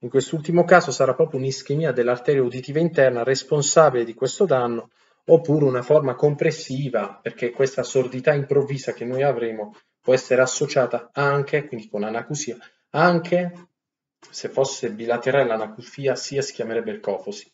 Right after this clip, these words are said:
Anacusia, anacusia significa che non senti niente da un solo orecchio. Se fosse invece un neurinoma dell'acustico, anche qui potremmo avere sordità improvvisa, ma è un'altra condizione legata alla nevrite vestibolare.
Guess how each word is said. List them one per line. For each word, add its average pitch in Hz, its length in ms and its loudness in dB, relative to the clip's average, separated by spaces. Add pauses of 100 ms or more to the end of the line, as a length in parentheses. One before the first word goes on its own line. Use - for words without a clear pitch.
(320)
Anacusia, 127 580 -2 (180)
anacusia 120 560 -4
significa 120 440 -6
che 110 140 -6
non 113 140 -8
senti 135 280 -6
niente 123 240 -6
da 110 120 -6
un 107 60 -6
solo 101 200 -6
orecchio. 120 420 -12 (440)
Se - 240 0
fosse 202 340 4
invece 151 320 0
un 131 120 0
neurinoma 135 840 2
dell'acustico, 151 1120 0
anche 185 320 2
qui 170 140 -6
potremmo 147 320 -2
avere 127 180 0
sordità 113 400 -2
improvvisa, 104 560 -10
ma 139 100 0
è 156 40 4
un'altra 123 360 -2
condizione 107 680 -10
legata 113 420 -2
alla 107 160 -6
nevrite 113 400 -4
vestibolare. 101 640 -10